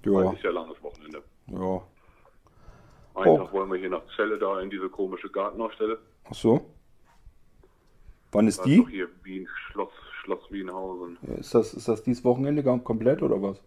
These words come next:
Speaker 2: Ja, komplett
Speaker 1: Ah,
Speaker 2: bis
Speaker 1: ach
Speaker 2: zum
Speaker 1: so.
Speaker 2: ersten.
Speaker 1: Ach so.
Speaker 2: Und dann am ersten
Speaker 1: <coughs>
Speaker 2: ist ja hier diese in Hülsen, diese Floßfahrt.
Speaker 1: Mhm.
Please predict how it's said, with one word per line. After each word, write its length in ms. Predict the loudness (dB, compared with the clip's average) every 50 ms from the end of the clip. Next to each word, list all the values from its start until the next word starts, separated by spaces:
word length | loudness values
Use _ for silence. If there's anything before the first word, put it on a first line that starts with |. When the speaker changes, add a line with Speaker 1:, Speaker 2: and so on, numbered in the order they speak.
| -20 -20 _ _ _ -20 -20 -18 -8 -4
Speaker 2:
Ja, 160 | -2 -2 -2
komplett 400 | -4 -6 -8 -6 -4 -4 -6 -6
Speaker 1:
Ah, 40 | -6
Speaker 2:
bis 100 | -8 -6
Speaker 1:
ach 120 | -6 -6 -6
Speaker 2:
zum 0 |
Speaker 1:
so. 140 | -8 -8 -8
Speaker 2:
ersten. 360 | -8 -8 -8 -10 -20 -20 -20 _ -12 -10
Speaker 1:
Ach 120 | -10 -10
so. 200 | -10 -10 -14 -16 -14 -16 -20 _ _ _ _ _ -20 _ _ _ _ _ _ -20 -20 -20 -20 -20 -20 -20 _ -10
Speaker 2:
Und 300 | -8 -8 -6 -4 -4 -4
dann 180 | -4 -4 -4 -8
am 280 | -6 -6 -6 -6 -6
ersten 720 | -4 -2 -2 -2 -2 -4 -10 -16 -14 -10 -10 -10 -8 -10 -12 -14 -14 -16 -14 -14 -12 -6 -2
Speaker 1:
<coughs> 480 | 2 4 6 8 6 6 4 2 -2 -4
Speaker 2:
ist 140 | -2 -2
ja 80 | -2 -2 -2 -4 -4
hier 160 | -6 -6 -4
diese 280 | -4 -8 -6 -2 -2 -2
in 240 | -2 -4 -10 -6
Hülsen, 580 | -4 -4 -4 -4 -4 -6 -8 -10 -10 -10 -12 -14 -18 _ _ _ _ _ _ _ _ _ _ _ _ -20 -20 _ _ -14
diese 260 | -12 -8 -4 -4 -4 -4 -6 -16 -12 -4
Floßfahrt. 600 | -2 -2 -2 -2 -4 -6 -6 -4 -4 -4 -6 -8 -12 -20 _ _ -20 -20 -20 _ _ _ _ _ -20 _ _ _ _ _ _ -20 -20 _ _ -14
Speaker 1:
Mhm. 440 | -12 -10 -8 -6 -4 -2 -2 -2 -2